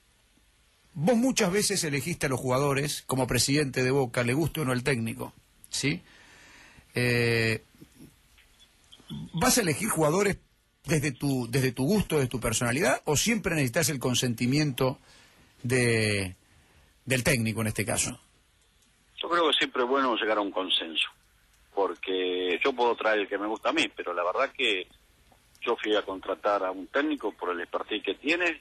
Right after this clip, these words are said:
Speaker 2: entendiendo que es la palabra autorizada en fútbol, y después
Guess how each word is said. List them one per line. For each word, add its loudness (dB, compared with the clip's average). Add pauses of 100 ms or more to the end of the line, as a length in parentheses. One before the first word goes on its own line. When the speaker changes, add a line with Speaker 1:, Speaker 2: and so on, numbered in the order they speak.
Speaker 2:
entendiendo -8
que -4
es -2
la 0
palabra -2
autorizada -2
en -8
fútbol, -4 (560)
y -2
después 0